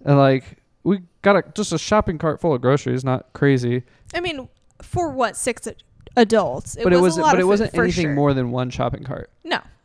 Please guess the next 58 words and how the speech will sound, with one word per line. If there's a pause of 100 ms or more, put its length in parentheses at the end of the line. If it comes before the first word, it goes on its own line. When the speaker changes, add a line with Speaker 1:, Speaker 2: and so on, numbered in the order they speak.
Speaker 2:
correct. (100)
Speaker 1:
Right. (640)
And
then (200)
by
the
time
we
got
out
to
the
car,
it
was
like, (180)
"Oh,
we
need
to
have (640)
somebody
come (760)
here
because
w-,
the
Speaker 2:
We
don't
have
cargo
space
for
Speaker 1:
we
don't
Speaker 2:
this.
Speaker 1:
have
cargo
Speaker 2:
We
Speaker 1:
space
for
Speaker 2:
literally
Speaker 1:
this."
Speaker 2:
can't
take
these
Speaker 1:
Yeah.
Speaker 2:
groceries
back. (640)
So
we
had
to
have
my
Speaker 1:
Yeah.
Speaker 2:
sister
come.